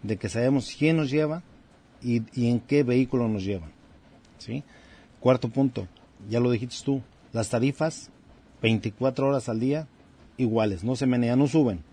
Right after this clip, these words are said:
Aquí no hay dinámicas. Aquí la dinámica nada más es prestar el servicio a la ciudadanía. Y el quinto punto, que eso nadie nos los va a rebatir y nadie nos los va a ganar, tenemos oficinas en el Sindicato de Permisionarios,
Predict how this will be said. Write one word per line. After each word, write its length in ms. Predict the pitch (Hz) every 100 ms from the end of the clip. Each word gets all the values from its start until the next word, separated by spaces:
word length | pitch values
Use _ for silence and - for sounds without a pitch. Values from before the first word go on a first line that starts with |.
| -
Aquí 180 | 107 151
no 80 | 156
hay 60 |
dinámicas. 560 | 143 139 120 101 95 92 - - -
Aquí 200 | 104 147
la 120 | 160
dinámica 440 | 156 156 160 151 143
nada 120 | 147
más 140 | 151
es 140 | 143 123
prestar 280 | 113 -
el 80 | 135
servicio 380 | 117 110 120 120
a 20 |
la 120 | 110
ciudadanía. 520 | 104 107 104 101 104 92 - - - - - - -
Y 100 | 117
el 120 | 113
quinto 280 | 160 165 151
punto, 520 | 156 160 147 165 - - -
que 100 | -
eso 140 | 131 143
nadie 240 | 139 139
nos 140 | 131 117
los 140 | 113
va 100 | 131
a 20 |
rebatir 320 | 127 117 123
y 60 | 127
nadie 240 | 123 127
nos 80 | 127
los 160 | 110 110
va 60 |
a 20 | 127
ganar, 280 | 127 139 175 - - - - - -
tenemos 380 | 120 143 147
oficinas 640 | 127 110 110 143 156 170 - - - -
en 100 | 120
el 80 | 107
Sindicato 500 | 110 104 98 131 139
de 80 | 127
Permisionarios, 800 | 113 110 101 113 131 202 208